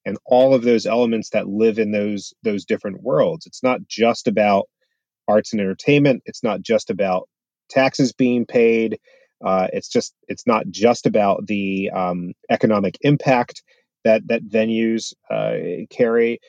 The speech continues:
And there was a study, by the way, shown that for every one dollar that is spent on a ticket, it generates twelve dollars in local economic activity. So that's,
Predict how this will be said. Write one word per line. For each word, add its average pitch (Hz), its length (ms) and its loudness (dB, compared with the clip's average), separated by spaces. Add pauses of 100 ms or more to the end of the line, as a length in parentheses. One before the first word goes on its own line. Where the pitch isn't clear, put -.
(120)
And 120 100 0
there 147 100 4
was 185 120 2
a 160 60 0
study, 135 480 -2
by 110 220 0
the 110 80 0
way, 110 140 0
shown 107 400 -4
that 101 240 -2 (420)
for 127 100 -6
every 123 160 2
one 127 360 2
dollar 120 640 2
that 107 400 0
is 107 200 -6
spent - 420 -4
on 123 140 0
a 101 100 -4
ticket, - 400 -4 (140)
it 113 140 -2
generates 113 580 -2 (160)
twelve 120 320 2
dollars 101 560 0 (180)
in 98 380 -4 (160)
local 95 600 -2 (120)
economic 92 520 -6
activity. 85 520 -10 (520)
So - 160 -6
that's, - 420 0